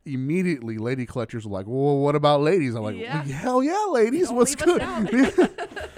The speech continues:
Speaker 1: <laughs> I'm sorry for leaving you out. That's my fault. But, uh, lady collectors are awesome. You guys are few and far between, it seems, but when you come out of the woodwork, you come pretty strong. So
Speaker 2: Yeah.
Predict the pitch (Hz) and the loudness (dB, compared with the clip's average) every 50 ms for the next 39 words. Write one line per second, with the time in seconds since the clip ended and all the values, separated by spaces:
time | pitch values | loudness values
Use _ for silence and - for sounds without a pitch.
0 | - 214 214 - 180 233 392 370 269 - - 214 208 214 226 233 247 - 233 226 | -12 -10 -6 -2 0 0 0 0 0 2 6 6 8 8 6 4 2 0 -2 -2
1 | 240 254 247 254 254 262 254 269 302 339 285 170 151 156 - - 190 175 190 202 | -2 0 0 0 0 0 2 2 2 2 2 0 -2 -2 -2 -2 -2 -2 -2 -2
2 | - 220 233 262 175 123 - - - - - - _ - 156 156 156 156 151 143 | -2 0 0 0 0 -2 -6 -12 -20 -20 -20 -20 _ 0 2 4 6 6 6 6
3 | 139 127 120 - - - - _ _ _ - 147 175 240 320 285 - 220 202 202 | 4 2 0 -6 -14 -20 -20 _ _ _ -2 0 0 0 0 0 2 2 2 2
4 | - 185 143 123 117 101 117 127 135 147 - - 113 135 156 165 151 165 147 127 | 2 0 -2 -2 -4 -2 0 0 0 -2 -2 -4 -4 -4 -2 -2 -4 -4 -4 -6
5 | 113 - - 143 156 156 147 - 143 139 127 123 117 - 147 151 151 123 - - | -8 -8 -4 -2 -2 -2 0 0 -2 -2 -2 -4 -4 -4 -4 -4 -4 -4 -4 -6
6 | 110 110 113 110 110 120 110 117 120 113 113 - 160 147 151 139 135 117 107 107 | -6 -4 -4 -6 -6 -6 -6 -4 -4 -6 -6 -6 -6 -4 -4 -4 -4 -4 -4 -4
7 | 123 131 123 110 98 98 - - 95 92 - - - - - 110 104 - - - | -4 -4 -4 -6 -8 -8 -12 -16 -20 -14 -10 -10 -10 -8 -10 -12 -12 -12 -12 -10
8 | 113 131 123 110 113 - - 95 - 208 214 | -10 -8 -8 -10 -10 -10 -10 -10 -10 -10 -12